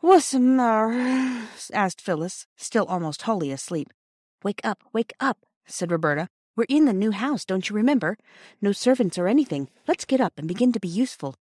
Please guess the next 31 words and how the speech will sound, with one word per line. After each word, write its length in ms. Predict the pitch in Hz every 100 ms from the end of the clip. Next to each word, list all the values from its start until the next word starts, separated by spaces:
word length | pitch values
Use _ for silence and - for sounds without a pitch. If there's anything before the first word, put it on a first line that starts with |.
| _ _ _ _ -
We'll 140 | 214
just 300 | 190 170 -
creep 320 | - 330 -
down 280 | 220 208 214
mouse 280 | 202 269 -
quiet 420 | - 160 147 - _ _ _ -
and 120 | 208
have 140 | 226
everything 440 | 220 233 254 277 247
beautiful 380 | 269 175 151
before 240 | 170 - 240
Mother 220 | 247 240
gets 220 | 175 -
up. 220 | 240 175 _ _ _ _ _
I've 180 | 165 160
woke 260 | 202 285 -
Peter. 360 | 233 165 196 - _
He'll 160 | 220
be 140 | 233 208
dressed 320 | 208 247 -
as 80 | 175
soon 180 | 220 254
as 140 | 247
we 120 | 240
are." 280 | 139 135 - _ _ _ _ _ _ _ _
So 160 | - 180
they 100 | 170
dressed 300 | 190 226 -
quietly 440 | 151 147 143 156
and 140 | 202
quickly. 400 | - 180 135 135